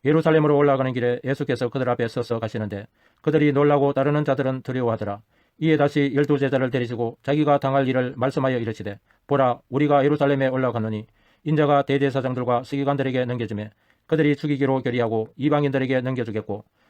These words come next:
그들은 능욕하며 침뱉으며 채찍질하고 죽일 것이나 그는 삼 일 만에 살아나리라." 하시니라. 세베대의 아들 야고보와 요한이 주께 나와 여짜오되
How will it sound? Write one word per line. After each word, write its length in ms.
그들은 300
능욕하며 500
침뱉으며 520
채찍질하고 580
죽일 220
것이나 360
그는 280
삼 160
일 80
만에 220
살아나리라." 580
하시니라. 560
세베대의 360
아들 220
야고보와 480
요한이 300
주께 280
나와 300
여짜오되 440